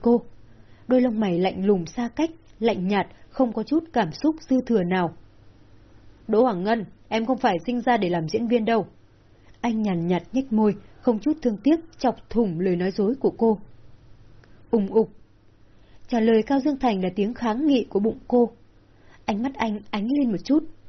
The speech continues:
Hoàng Ngân liền tủi thân. "Đau dạ dày là giả, nhưng cái này cũng phải là thật chứ, tôi thật sự sắp đói lả đi rồi." "Ai bảo em cứ ở đây lười không đi?" Thái độ của Cao Dương Thành vẫn khó chịu, cay nghiệt như thế,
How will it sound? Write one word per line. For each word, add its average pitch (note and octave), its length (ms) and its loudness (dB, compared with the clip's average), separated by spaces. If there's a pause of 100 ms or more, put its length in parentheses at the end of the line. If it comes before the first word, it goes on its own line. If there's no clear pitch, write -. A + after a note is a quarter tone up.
(340)
Hoàng G3 220 -2
Ngân A#3+ 160 2
liền A3 280 2
tủi F3+ 260 0
thân. G#3+ 220 -2 (1040)
"Đau B3 200 2
dạ A#3+ 140 0
dày G3 180 0 (100)
là F#3 100 0
giả, E3+ 360 -2 (200)
nhưng C4 180 2
cái C#4 120 0
này C#4 200 0
cũng C4+ 120 -6
phải G3 160 0
là F#3 100 0
thật F#3 180 -4 (100)
chứ, D#4 200 2 (360)
tôi C4 120 4
thật A3+ 160 -6 (100)
sự A#3+ 240 2
sắp C#4+ 140 -8
đói A#3+ 160 -2
lả C4+ 220 0
đi A3 140 -2
rồi." G#3 220 2 (1000)
"Ai C4 120 2
bảo G3+ 140 2
em B3 220 0
cứ C#4 100 2
ở F#3 100 2
đây B3 280 0
lười A#3+ 160 4
không C4 180 -4
đi?" C4+ 200 0 (1000)
Thái G#3 160 -6
độ B3 260 2
của F3+ 120 -6
Cao A#3 240 -4
Dương A#3 120 -4
Thành F#3 260 -2
vẫn A3+ 160 -4
khó A#3 320 -4
chịu, C4 240 2 (100)
cay C4+ 140 2
nghiệt A#3 280 2
như A#3+ 100 -2
thế, A#3 280 0